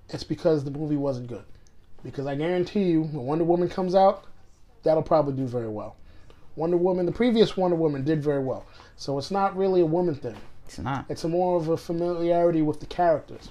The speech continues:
Speaker 2: Yep.
Speaker 1: Like that, that's what it comes down to. That's what it boils down to.
Speaker 2: People just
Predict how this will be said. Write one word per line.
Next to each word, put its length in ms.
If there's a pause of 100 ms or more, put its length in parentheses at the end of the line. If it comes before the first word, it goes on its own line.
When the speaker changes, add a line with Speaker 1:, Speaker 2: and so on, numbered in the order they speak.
Speaker 2:
Yep. 160 (800)
Speaker 1:
Like 180
that, 240
that's 220
what 100
it 80
comes 240
down 180
to. 100
That's 200
what 80
it 80
boils 300
down 200
to. 140 (640)
Speaker 2:
People 240
just 400